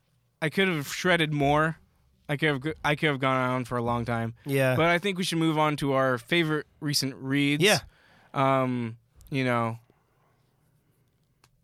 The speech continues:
Speaker 1: I would say, like, a, like, two, 'cause we've, we've got a lot.
Speaker 2: Yeah.
Speaker 1: Um, and so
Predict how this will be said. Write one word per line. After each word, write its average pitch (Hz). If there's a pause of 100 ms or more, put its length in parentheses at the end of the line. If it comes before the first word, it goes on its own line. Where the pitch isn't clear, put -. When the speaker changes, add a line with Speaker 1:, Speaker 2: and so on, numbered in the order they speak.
(200)
Speaker 1:
I 151
would 147
say, 131
like, 127
a, 139 (140)
like, 123
two, 185 (180)
'cause 147
we've, 185
we've 190
got 165
a 135
lot. 123 (380)
Speaker 2:
Yeah. 147 (240)
Speaker 1:
Um, 120 (160)
and 135
so 131